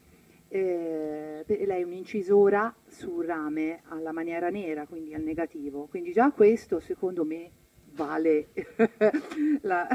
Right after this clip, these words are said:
il libro. E poi ho la prefazione di Alessandro Scarpellini, che è un, oltre che un amico, un grandissimo scrittore e, e letterato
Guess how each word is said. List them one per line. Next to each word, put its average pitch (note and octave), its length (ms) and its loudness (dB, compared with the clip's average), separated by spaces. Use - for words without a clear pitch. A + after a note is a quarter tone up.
il G#3 200 6
libro. D#3 420 -4
E A#3+ 120 2
poi D#4 240 8
ho A3+ 100 8
la F4+ 140 2
prefazione F#3+ 760 -2
di F#4 300 -6
Alessandro F3 520 -4
Scarpellini, E3+ 800 -4
che - 160 -6
è D#3 300 -4
un, D#3+ 240 -8
oltre E3+ 300 -14
che F#3+ 100 -6
un E3+ 100 -2
amico, F#3 340 0
un D3 560 -6
grandissimo D3 760 -4
scrittore E3 880 2
e, D3+ 720 -10
e - 40 -12
letterato D#3 1000 0